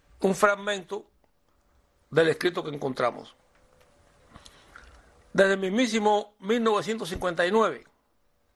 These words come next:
la dictadura castrocomunista se dio a la tarea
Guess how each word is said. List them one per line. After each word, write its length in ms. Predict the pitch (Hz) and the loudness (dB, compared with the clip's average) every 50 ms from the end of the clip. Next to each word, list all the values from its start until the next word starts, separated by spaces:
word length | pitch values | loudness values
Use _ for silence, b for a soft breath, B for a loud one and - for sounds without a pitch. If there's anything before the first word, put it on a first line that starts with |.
| _ _ _ b b b b b b b b b b | _ _ _ b b b b b b b b b b
la 160 | - 160 170 | 2 2 2
dictadura 600 | 185 180 160 - 175 170 196 226 220 226 202 - | 2 -2 -6 -4 -2 -2 0 2 2 0 0 0
castrocomunista 840 | - 180 - - 170 156 - 165 151 160 180 214 226 220 - 202 | -4 -8 -8 -8 -16 -14 -14 -12 -10 -6 -6 -6 -6 -2 -4 -4
se 200 | 165 - 160 151 | -4 -4 -8 -6
dio 200 | 151 185 208 214 | -2 0 2 2
a 60 | 208 | 2
la 100 | 190 170 | 2 0
tarea 480 | 160 156 151 180 208 196 165 160 - - | -2 -2 -2 0 2 2 0 0 -2 -8